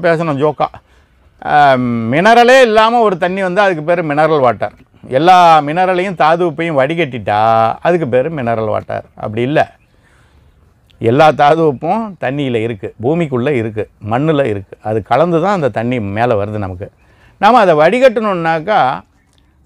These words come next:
சாதாரண வடிகட்டிகள் நம்ம வீட்டுல பயன்படுத்துறோமே, தண்ணியை வடிகட்டுறதுக்குன்னே இந்த பாலித்தீன் இதுல புனல் மாதிரி பெருசா போட்டிருக்கிறாங்க. அந்த மாதிரி இதை வாங்கி வடிகட்டிக்கலாம். அப்படி இல்ல, ஃபில்டர்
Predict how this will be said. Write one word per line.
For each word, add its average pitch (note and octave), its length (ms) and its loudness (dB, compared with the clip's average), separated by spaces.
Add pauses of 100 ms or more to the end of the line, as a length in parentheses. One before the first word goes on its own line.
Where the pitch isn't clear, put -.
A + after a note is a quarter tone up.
சாதாரண G3+ 560 4 (120)
வடிகட்டிகள் F3 580 0
நம்ம D3 160 -2 (560)
வீட்டுல D#3+ 300 -2
பயன்படுத்துறோமே, C3+ 640 0 (640)
தண்ணியை G3+ 320 0
வடிகட்டுறதுக்குன்னே F3+ 800 0 (100)
இந்த E3 160 0 (300)
பாலித்தீன் D#3 420 -2 (460)
இதுல A#2+ 260 -2 (420)
புனல் C#3 380 -2
மாதிரி B2+ 140 0 (100)
பெருசா D3 320 4
போட்டிருக்கிறாங்க. G#2 500 -4 (240)
அந்த D3+ 220 -2
மாதிரி F#3+ 240 2
இதை D#3 160 0
வாங்கி D#3 260 -4 (280)
வடிகட்டிக்கலாம். C3 560 -2 (960)
அப்படி G3+ 260 2
இல்ல, A#3+ 100 4 (100)
ஃபில்டர் B3 360 2